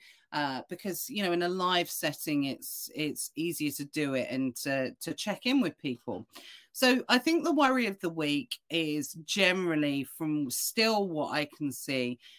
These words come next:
is the U S Inform Act. Yeah, take care of yourself and each other. Exactly. I might, might, might adopt that, uh, uh, that tagline. Uh, it's definitely still the U S A, uh, Inform Act. So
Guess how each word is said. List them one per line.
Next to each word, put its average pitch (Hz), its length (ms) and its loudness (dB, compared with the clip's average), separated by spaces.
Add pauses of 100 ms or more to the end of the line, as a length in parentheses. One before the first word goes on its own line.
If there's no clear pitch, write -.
(180)
is 151 500 0
the 147 100 0
U 135 200 -2
S 127 220 -4
Inform 117 540 -4
Act. - 560 -10 (100)
Yeah, 113 220 -4
take - 280 -2
care 226 220 6
of 202 80 -2
yourself 165 440 2
and 135 120 -2
each 123 200 -6
other. 107 280 -4 (100)
Exactly. 123 580 -4
I 127 60 -6
might, 175 320 2
might, 175 400 0
might 175 240 2
adopt 147 320 -4
that, 139 300 4
uh, 135 240 0 (520)
uh, 135 300 0
that - 240 -4
tagline. 123 560 0 (420)
Uh, 160 220 6
it's 190 120 -4
definitely 247 480 4
still 196 360 0
the 175 100 -2
U 165 200 2
S 147 240 0
A, 131 400 2 (200)
uh, 135 360 2
Inform 131 540 -2
Act. 113 320 -4
So 139 420 0